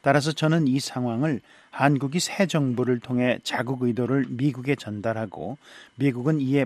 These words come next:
반응하는 구조로 보고 있습니다. 아마도 트럼프 행정부는 그 거래적 성격 때문에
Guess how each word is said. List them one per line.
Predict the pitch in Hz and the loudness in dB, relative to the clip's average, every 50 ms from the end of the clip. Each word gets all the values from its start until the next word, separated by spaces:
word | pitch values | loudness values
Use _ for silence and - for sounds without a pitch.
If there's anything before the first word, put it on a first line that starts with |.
| - - | 0 -4
반응하는 | - - - 101 120 135 135 139 143 151 151 151 143 | -8 -6 -4 0 0 2 2 2 2 2 2 0 0
구조로 | - - 113 - 104 101 104 | -2 -4 -4 -2 -2 -2 -2
보고 | 95 95 92 82 92 90 | -4 -6 -8 -8 -8 -8
있습니다. | 85 - - 90 80 80 71 82 80 78 76 - _ _ _ - - - - - - - | -8 -8 -6 -6 -6 -6 -6 -6 -8 -8 -10 -12 _ _ _ -20 -20 -20 -20 -20 -6 -2
아마도 | 120 131 143 147 143 165 165 | 2 6 6 8 8 6 4
트럼프 | - - - - 185 180 156 147 151 | 2 0 0 0 2 2 2 0 0
행정부는 | 160 143 120 143 135 123 120 131 113 85 82 113 143 - _ _ _ _ _ | 0 0 0 0 0 0 0 0 0 -2 -2 -4 -6 -8 _ _ _ _ _
그 | - 135 131 - | -2 -2 -2 -2
거래적 | - - 90 98 113 123 123 113 143 143 - - | -4 -8 -4 -2 -2 0 0 0 0 -2 -2 -4
성격 | - - 147 135 - - 127 - _ | -4 -2 -2 -2 -2 -4 -6 -6 _
때문에 | - 120 98 92 98 127 147 135 - | -4 -4 -2 0 0 2 2 0 0